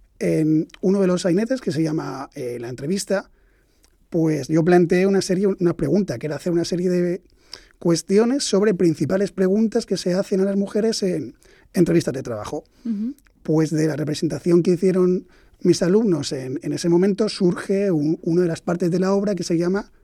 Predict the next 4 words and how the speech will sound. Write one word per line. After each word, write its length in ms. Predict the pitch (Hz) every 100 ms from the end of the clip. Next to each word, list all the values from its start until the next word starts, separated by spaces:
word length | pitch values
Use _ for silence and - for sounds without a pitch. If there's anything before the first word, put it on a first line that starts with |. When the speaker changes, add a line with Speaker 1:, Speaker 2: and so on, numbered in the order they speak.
| _ -
Speaker 1:
La 120 | - 151
entrevista, 460 | 143 113 110 110
precisamente. 600 | 104 117 110 104 101 - _ _ _ _ _ _ _ - _ -
Speaker 2:
Eh, 140 | 175